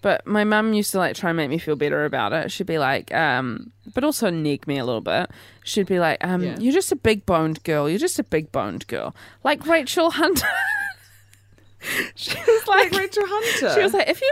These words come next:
Speaker 1: lost a bit of weight, you could look like Rachel <laughs> Hunter."
Speaker 2: That's so cute.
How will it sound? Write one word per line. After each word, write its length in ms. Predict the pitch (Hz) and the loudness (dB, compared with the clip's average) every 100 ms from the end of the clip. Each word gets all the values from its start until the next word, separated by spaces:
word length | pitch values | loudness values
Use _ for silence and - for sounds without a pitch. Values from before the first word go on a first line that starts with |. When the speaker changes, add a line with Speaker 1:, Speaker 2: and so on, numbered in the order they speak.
| 554 | 4
Speaker 1:
lost 160 | 539 440 | 4 2
a 40 | |
bit 120 | 359 | 2
of 120 | 262 | 2
weight, 180 | 220 220 | 4 2
you 160 | 165 349 | 2 2
could 160 | 466 | 4
look 240 | 370 220 - | 4 2 2
like 220 | 185 98 | 2 2
Rachel 480 | 190 220 - - 226 | 4 4 4 2 2
<laughs> 60 | 247 | 2
Hunter." 640 | 302 466 - - - - - - - - - _ - _ - _ _ _ _ _ - | 0 0 -2 -6 -4 -4 -6 -12 -18 -18 -18 _ -20 _ -20 _ _ _ _ _ -6
Speaker 2:
That's 260 | 202 170 - | -2 -2 -4
so 320 | - 170 165 | -2 0 0
cute. 800 | 175 - 156 151 151 302 302 262 | -4 -4 0 2 2 0 -2 -2